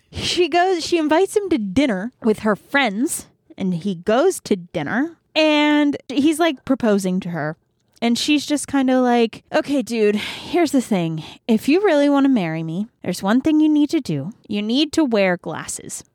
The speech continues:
You have to wear them. This is the one thing I ask of you in order to marry you." He's like, "Say the word, girl. I'm here. I will do whatever you want." And so he does. And they go to a church, and they get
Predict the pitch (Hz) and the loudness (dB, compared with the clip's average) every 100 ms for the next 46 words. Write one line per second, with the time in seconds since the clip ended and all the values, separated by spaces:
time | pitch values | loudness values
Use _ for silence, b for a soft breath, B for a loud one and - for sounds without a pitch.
0 | - - 170 196 285 320 311 196 160 156 | -8 -4 -2 0 0 0 -2 -2 -4 -6
1 | - - _ 190 226 233 226 185 180 208 | -12 -18 _ -2 0 2 0 0 0 0
2 | 294 320 285 254 214 190 202 185 175 170 | 2 2 2 2 2 0 -2 -6 -4 -2
3 | 165 170 160 165 160 147 85 85 - - | -2 -4 -6 -6 -8 -8 -10 -10 -8 -8
4 | - _ _ _ _ - 214 190 175 160 | -10 _ _ _ _ 0 2 2 0 -2
5 | 156 - - - - 277 247 269 233 208 | -4 -8 -8 -8 -2 0 0 0 2 2
6 | 190 214 226 208 202 202 202 190 190 - | 2 2 2 0 0 2 4 4 2 0
7 | - 233 233 254 190 190 202 190 190 208 | -2 2 2 2 0 0 0 2 0 -2
8 | - 240 - 233 220 208 214 202 196 - | -4 -6 0 0 2 0 0 0 -2 0
9 | 208 202 196 202 196 196 190 175 214 220 | 0 2 0 -2 -2 -2 -4 -2 -4 -6
10 | - - 269 302 - 349 339 311 285 - | -12 -2 0 0 0 2 2 2 0 -6
11 | - 269 302 202 175 254 - _ _ _ | -4 0 0 0 -2 -4 -8 _ _ _
12 | _ - 196 196 180 185 202 - 233 240 | _ -4 -2 0 0 0 0 2 0 0
13 | - 190 196 - 208 185 185 180 180 180 | -2 -2 -2 -2 -4 -2 -2 -2 0 0